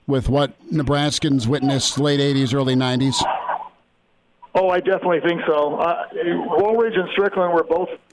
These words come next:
Speaker 2: both like Chucky. They were very physically developed and strong as seniors in high school, but I can, I can vividly remember the battle they had in Devaney Center, um, just back and forth with those two, uh, handling the ball, those two making plays and answering each other.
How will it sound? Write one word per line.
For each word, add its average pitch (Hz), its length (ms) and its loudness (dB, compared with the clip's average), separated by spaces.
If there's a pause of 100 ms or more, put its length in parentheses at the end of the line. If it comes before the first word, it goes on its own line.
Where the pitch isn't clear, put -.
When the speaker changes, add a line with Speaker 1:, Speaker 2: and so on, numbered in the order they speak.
(140)
Speaker 2:
both 185 220 2
like 165 220 0
Chucky. 165 500 0
They 151 80 4
were 156 200 2
very 160 420 2
physically 175 440 0
developed 151 460 2
and 131 220 -2
strong 156 440 2
as 135 300 2 (580)
seniors 175 360 2
in 147 60 2
high 151 260 2
school, 151 260 2
but 147 280 0 (280)
I 165 120 0
can, 170 200 -2
I 170 140 0
can 170 320 -2
vividly 180 400 4
remember 165 400 2
the 151 100 2
battle 151 360 2
they 151 140 4
had 147 280 2
in 143 100 0
Devaney 143 380 2 (100)
Center, 147 380 2 (340)
um, 139 480 0
just 170 300 -2
back 170 280 0
and 160 160 -2
forth 160 340 2
with 147 180 -2
those 160 220 2 (160)
two, 165 480 2 (320)
uh, 143 180 0
handling 165 300 2
the 156 60 0
ball, 156 340 2
those 160 280 0
two 170 120 2
making 156 540 0
plays 156 340 2
and 135 100 2
answering 156 440 2
each 147 180 0
other. 147 360 2